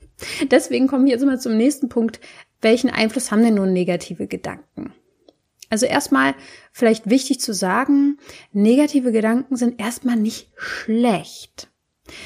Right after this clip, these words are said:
Das Wort negativ ist natürlich gesellschaftlich sehr schlecht behaftet. Und auch ich muss dieses Wort natürlich irgendwie verwenden,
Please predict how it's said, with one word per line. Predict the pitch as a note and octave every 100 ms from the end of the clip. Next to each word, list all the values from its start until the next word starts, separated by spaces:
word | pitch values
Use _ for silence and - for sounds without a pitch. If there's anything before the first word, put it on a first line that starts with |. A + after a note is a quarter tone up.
| -
Das | - G#3
Wort | G3 G3+
negativ | G#3+ C#4+ E4 D#4+ - D4+ D#4 - -
ist | C4 B3+
natürlich | A3+ - - B3 E4 E4 D4
gesellschaftlich | G#3 F#3+ G#3 B3 C4 - F#3+ A3 -
sehr | F#3+ G3 G3+
schlecht | - E3+ E3 -
behaftet. | E3 E3 - - - - _ _ _ _ - - -
Und | - A3+
auch | A3+
ich | - D#4
muss | A#3 A3
dieses | A3+ G#3 G3+
Wort | A3 B3+
natürlich | G#3+ A3+ A3
irgendwie | - A3 G#3
verwenden, | - F#3 F#3+ B3+ C#4 C#4 C#4